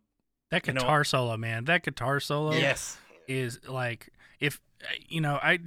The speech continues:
Speaker 1: to me, the mark of a great guitar solo is one that you can sing.
Speaker 2: Yeah.
Speaker 1: Uh, you know, someone could sing it back to you, and that is definitely one where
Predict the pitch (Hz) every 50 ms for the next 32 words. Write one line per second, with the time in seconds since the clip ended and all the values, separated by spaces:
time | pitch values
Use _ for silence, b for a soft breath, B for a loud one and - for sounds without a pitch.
0 | 156 - - 190 214 254 240 190 180 160 170 180 170 - 151 139 123 127 143 143
1 | 135 - 135 - - 131 131 135 - - 135 131 135 135 135 123 113 113 123 127
2 | 131 123 - 123 120 117 - 120 110 - - - - 123 120 120 123 139 147 -
3 | _ _ _ _ _ _ _ _ _ _ _ _ _ - 117 117 120 110 113 -
4 | 95 139 143 135 131 120 - 165 151 143 135 131 - 120 - 156 135 123 - -
5 | 120 113 120 - - - 143 143 147 151 - 131 139 143 151 160 147 131 - -
6 | 147 135 - 135 131 127 123 120 120 120 117 117 113 113 113 110 110 107 107